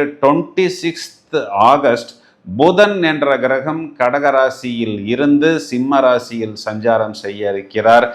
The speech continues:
இந்த மாதத்துக்கே சிம்ம மாதம் என்று பெயர். இதன் காரணம், சூரியன் என்ற கிரகம் இந்த மாதம் முழுவதுமே சிம்ம ராசியில் கேதுவுடன் சேர்ந்து சஞ்சாரம் செய்ய இருக்கிறார்.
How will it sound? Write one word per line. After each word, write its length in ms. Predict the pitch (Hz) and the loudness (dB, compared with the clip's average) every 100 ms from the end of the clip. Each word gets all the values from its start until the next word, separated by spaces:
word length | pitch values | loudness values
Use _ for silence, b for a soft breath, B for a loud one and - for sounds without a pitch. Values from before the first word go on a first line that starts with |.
| B B - | B B 2
இந்த 140 | 143 139 127 | 4 6 6
மாதத்துக்கே 680 | 143 185 190 - 139 - 175 175 - | 6 6 4 0 -14 -2 0 0 0
சிம்ம 380 | 175 196 208 196 165 | 0 2 4 4 6
மாதம் 400 | 156 151 160 156 127 | 6 6 4 2 -4
என்று 260 | 127 123 120 - 120 | -4 -4 -6 -4 0
பெயர். 260 | 131 131 113 | 4 2 2
இதன் 220 | 117 113 113 113 | -2 -4 -4 2
காரணம், 520 | 135 151 143 101 104 139 165 b b - | 4 4 2 -2 -4 -6 -8 b b -8
சூரியன் 480 | 175 196 202 185 185 147 | 4 4 6 2 0 0
என்ற 240 | 139 135 127 | 0 0 0
கிரகம் 400 | 131 131 151 160 107 113 | -2 -2 -4 -4 -6 -6
இந்த 240 | 117 113 104 107 | -4 -4 -4 -2
மாதம் 520 | 117 139 147 143 151 147 123 113 | 2 4 2 0 -2 0 0 2
முழுவதுமே 880 | 123 147 175 175 165 147 135 139 147 151 - | 4 6 6 6 6 4 0 0 0 -2 -6
சிம்ம 380 | 127 127 143 131 120 | -8 -4 0 2 2
ராசியில் 680 | 117 113 117 110 135 160 - B B _ - | 0 -2 -10 -4 0 0 -2 B B _ 2
கேதுவுடன் 800 | 165 190 190 180 156 151 165 165 - - - | 6 6 6 6 6 6 4 4 -6 -14 -2
சேர்ந்து 520 | 143 156 160 151 143 147 117 127 | 4 4 4 0 2 0 -2 -6
சஞ்சாரம் 580 | 123 123 123 120 110 107 110 | -4 2 4 4 0 -6 -10
செய்ய 340 | 110 120 110 | -6 -2 -2
இருக்கிறார். 540 | 107 107 110 113 120 | -4 -8 -2 0 0